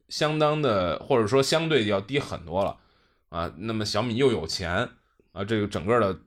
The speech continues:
团队的这个，这个经营的能力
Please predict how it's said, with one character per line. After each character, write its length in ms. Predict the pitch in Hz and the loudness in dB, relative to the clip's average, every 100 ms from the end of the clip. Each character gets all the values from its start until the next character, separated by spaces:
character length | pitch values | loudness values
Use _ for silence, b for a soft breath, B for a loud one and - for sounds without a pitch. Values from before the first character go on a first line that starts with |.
| _ - | _ -8
团 240 | 92 101 | -4 2
队 160 | 131 107 | 4 4
的 120 | 101 | 2
这 160 | 104 | 0
个， 220 | 92 90 76 | 2 0 -2
这 240 | - 95 | -4 -4
个 300 | 90 85 78 | -2 0 -2
经 300 | 73 - 170 | -4 -4 -2
营 160 | 160 107 | -2 -2
的 80 | 120 | -2
能 200 | 104 90 | -2 -2
力 240 | 107 92 | -2 -4